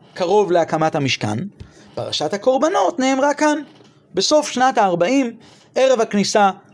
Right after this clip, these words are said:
לארץ ישראל. למה באמת פרשת הקורבנות לא נאמרה מיד עם הקמת המשכן לבני ישראל? צריך לומר שבאמת היא לא נאמרה לבני ישראל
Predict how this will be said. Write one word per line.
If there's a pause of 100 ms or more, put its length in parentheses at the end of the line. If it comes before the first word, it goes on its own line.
(340)
לארץ
ישראל. (720)
למה
באמת (1040)
פרשת
הקורבנות
לא
נאמרה
מיד (640)
עם
הקמת
המשכן
לבני
ישראל? (380)
צריך
לומר (460)
שבאמת
היא
לא
נאמרה
לבני
ישראל